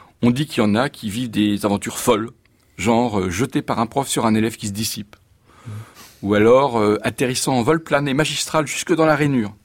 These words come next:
Ça, c'est magnifique, ça. Moi, ce que je détesterais vraiment, c'est tomber sur le plancher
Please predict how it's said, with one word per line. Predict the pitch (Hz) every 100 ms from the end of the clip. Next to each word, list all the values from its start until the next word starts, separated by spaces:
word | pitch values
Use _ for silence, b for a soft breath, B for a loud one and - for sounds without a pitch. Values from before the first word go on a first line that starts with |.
| _
Ça, | -
c'est | -
magnifique, | 90 92 92 - -
ça. | -
Moi, | 104
ce | 107
que | 120
je | 131
détesterais | 233 233 214 - 123 92
vraiment, | 90 120 113 113 - b b b b b
c'est | 110 -
tomber | 165 165
sur | 151
le | 131
plancher | 123 113 - 127